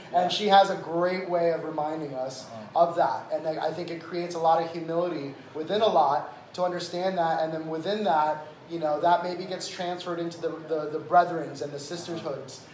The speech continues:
Speaker 2: that are out there and saying, "Hey, you know, we gotta look out for each other a little bit," especially when the waves are good. You know, you kind of like, oh, you know, you get those butterflies
Speaker 1: Oh, yeah.
Speaker 2: in your stomach and you're kind of,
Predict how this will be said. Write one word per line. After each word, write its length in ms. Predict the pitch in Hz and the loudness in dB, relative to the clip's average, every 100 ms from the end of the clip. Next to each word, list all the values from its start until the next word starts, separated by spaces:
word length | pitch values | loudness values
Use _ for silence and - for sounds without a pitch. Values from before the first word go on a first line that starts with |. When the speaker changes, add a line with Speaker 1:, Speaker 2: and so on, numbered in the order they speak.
| - | -6
Speaker 2:
that 120 | 156 151 | -2 0
are 140 | 151 | 2
out 280 | 156 170 160 | 4 4 2
there 180 | 151 147 | -2 -4
and 100 | 147 | -4
saying, 340 | 170 156 151 147 - - - | -6 -4 -4 -8 -12 -16 -8
"Hey, 280 | 175 170 - 151 | -4 -4 -4 -6
you 60 | |
know, 120 | 143 139 | -4 -4
we 80 | |
gotta 200 | 147 156 147 | 0 0 0
look 180 | 147 | -4
out 240 | 147 139 - | -2 -2 -4
for 140 | 147 | -10
each 120 | 135 | -8
other 160 | 139 123 | -8 -8
a 40 | 117 | -10
little 180 | 120 | -10
bit," 120 | 117 127 | -10 -6
especially 340 | 110 180 196 | -4 -4 -4
when 100 | 185 | -6
the 80 | 175 | -4
waves 280 | 185 190 180 | -4 -4 -4
are 80 | |
good. 300 | 165 175 - - - - | -4 -2 -2 -4 -10 -14
You 60 | 147 | -8
know, 80 | 147 | -6
you 160 | 156 | -4
kind 200 | 156 175 | -2 0
of 100 | 170 | 2
like, 260 | 165 160 - | 4 4 4
oh, 180 | 180 262 247 | -4 -6 -6
you 60 | |
know, 80 | 214 | -6
you 80 | 208 | -4
get 140 | 208 | -4
those 100 | 202 180 | -6 -2
butterflies 340 | 185 196 196 | 0 2 6
Speaker 1:
Oh, 140 | 190 190 | 8 8
yeah. 60 | |
Speaker 2:
in 40 | 190 | 4
your 80 | 185 | -2
stomach 500 | - 185 185 185 180 | -2 0 2 2 0
and 100 | 170 | -2
you're 140 | 156 160 | -6 -2
kind 200 | 175 | 0
of, 100 | 175 | 0